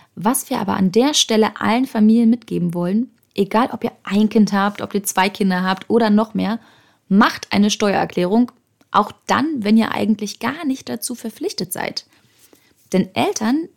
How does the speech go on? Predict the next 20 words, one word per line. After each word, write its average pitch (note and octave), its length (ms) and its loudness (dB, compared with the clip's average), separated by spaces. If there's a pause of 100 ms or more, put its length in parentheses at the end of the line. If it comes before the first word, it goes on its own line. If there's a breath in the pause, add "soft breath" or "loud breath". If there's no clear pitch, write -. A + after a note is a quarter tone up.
(240 loud breath)
die G3+ 100 -10
können G#3 200 0
Betreuungskosten, A#3+ 920 -4
zum G#3 200 -4
Beispiel G3 220 -2
für - 100 -10
die F3+ 80 -4
Kita, G#3+ 420 -4
von G3+ 200 -2
bis G#3+ 180 -2
zu - 120 -6
sechstausend G#3+ 920 -2
Euro G3 480 0 (220 loud breath)
zu - 120 -8
zwei G3+ 320 -2
Dritteln G3+ 300 -2
von F#3+ 140 -4
der F3+ 80 -2
Steuer F3 320 -4
absetzen. - 540 -10